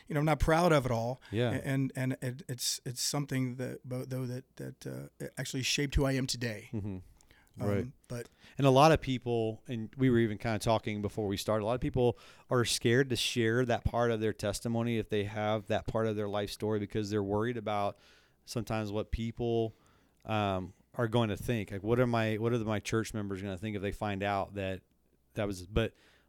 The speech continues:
Speaker 2: what's amazing, what you and I have talked, even Ben and I have talked about before, is th-, this fact that, that before Jesus, before Christ,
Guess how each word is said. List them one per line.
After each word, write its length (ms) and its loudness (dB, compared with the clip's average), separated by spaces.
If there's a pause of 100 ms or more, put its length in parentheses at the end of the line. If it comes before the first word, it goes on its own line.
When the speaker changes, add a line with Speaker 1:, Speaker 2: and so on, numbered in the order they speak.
Speaker 2:
what's 180 -4
amazing, 640 6
what 100 0
you 160 4
and 100 6
I 100 4
have 120 0
talked, 200 2
even 260 2
Ben 140 4
and 100 2
I 80 2
have 100 0
talked 240 4
about 160 0
before, 340 0
is 120 0
th-, 180 -6
this 160 -2
fact 240 0
that, 180 -2 (760)
that 180 -4
before 420 4
Jesus, 720 -2
before 460 0
Christ, 720 -2